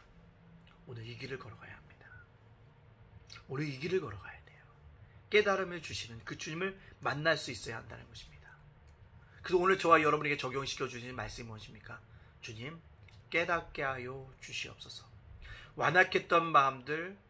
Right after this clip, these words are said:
두꺼운 살들이 녹아져서 깨닫게 하여 주십시오." 그래서 보지 못했던 것을 보게 해주시고 듣지 못했던 것을 듣게 하여 주시고 믿음으로 살아가는 믿음의 백성들이 되게 하여 주시옵소서라는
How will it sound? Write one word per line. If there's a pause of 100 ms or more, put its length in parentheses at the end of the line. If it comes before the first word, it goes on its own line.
(160)
두꺼운
살들이
녹아져서
깨닫게
하여
주십시오." (480)
그래서 (360)
보지
못했던
것을
보게
해주시고
듣지
못했던
것을
듣게
하여
주시고 (880)
믿음으로
살아가는
믿음의
백성들이
되게
하여
주시옵소서라는